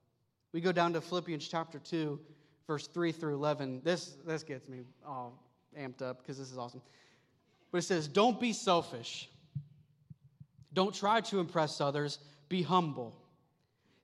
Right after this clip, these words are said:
thinking of others as better than yourselves. Don't look out only for your own interest, but take an interest in others too.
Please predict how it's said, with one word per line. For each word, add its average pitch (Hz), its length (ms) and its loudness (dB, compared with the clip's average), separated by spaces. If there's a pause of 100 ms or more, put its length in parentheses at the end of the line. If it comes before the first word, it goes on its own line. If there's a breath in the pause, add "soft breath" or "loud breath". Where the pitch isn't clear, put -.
thinking 226 380 2
of 165 180 4
others 208 380 6
as 165 140 0
better 185 280 4
than 190 160 0
yourselves. 151 760 -4 (840)
Don't 190 200 4
look 226 200 4
out 190 160 8
only 202 240 4
for 196 160 -2
your 190 180 4
own 214 180 4
interest, 151 540 -2 (300 soft breath)
but 156 120 -4
take 202 240 2
an 165 120 2
interest 196 360 0
in 165 140 0
others 156 340 0
too. 131 380 -6